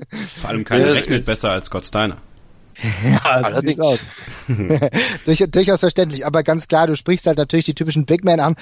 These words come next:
Speaker 3: Ist es dann auch so, dass du dir halt auch viele Matches jetzt grad, Ba-, äh, Bam Bam Bigelow, natürlich auch Vader, das sind Leute, die ja auch in Japan unglaublich viel abgeliefert haben, Vader sowieso.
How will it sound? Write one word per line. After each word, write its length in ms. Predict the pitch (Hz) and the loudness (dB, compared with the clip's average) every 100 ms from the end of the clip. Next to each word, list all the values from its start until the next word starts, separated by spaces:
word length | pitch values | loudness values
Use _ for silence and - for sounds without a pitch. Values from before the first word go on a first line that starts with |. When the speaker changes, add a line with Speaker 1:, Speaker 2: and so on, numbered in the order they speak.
| - - | -8 -2
Speaker 3:
Ist 100 | 185 | 0
es 140 | 214 | 2
dann 120 | - 202 | 2 4
auch 140 | 170 | 4
so, 340 | - 185 196 185 - - | 4 6 6 4 -4 -2
dass 180 | 165 | -2
du 120 | - 175 | 0 2
dir 160 | 190 | 2
halt 120 | 175 180 | 4 2
auch 100 | 156 | 0
viele 260 | - 220 | -2 0
Matches 360 | 185 185 - 175 | 4 2 2 0
jetzt 180 | 170 - | -2 -2
grad, 300 | 151 139 139 | 0 0 0
Ba-, 80 | 160 | 0
äh, 160 | 147 147 | 2 0
Bam 240 | 131 151 | 0 -2
Bam 160 | 147 139 | 0 2
Bigelow, 260 | 147 165 170 | 2 4 4
natürlich 380 | 147 175 143 | 4 0 -2
auch 200 | 127 131 | -4 -2
Vader, 360 | 131 160 170 160 - - - | 2 4 4 2 0 -16 -6
das 120 | 151 | -2
sind 140 | 180 160 | 2 4
Leute, 240 | 160 160 | 4 2
die 100 | - | 2
ja 140 | 160 | 2
auch 100 | 143 | 4
in 120 | 151 143 | 2 2
Japan 380 | 135 151 160 | 2 0 -2
unglaublich 440 | 160 156 156 139 139 | -2 -2 -2 -2 -4
viel 140 | 156 | -6
abgeliefert 540 | - 151 - 151 143 131 | -4 -6 -2 -2 0 0
haben, 160 | 131 120 | 0 2
Vader 260 | 139 135 | 4 4
sowieso. 440 | 117 139 156 135 | 2 2 4 4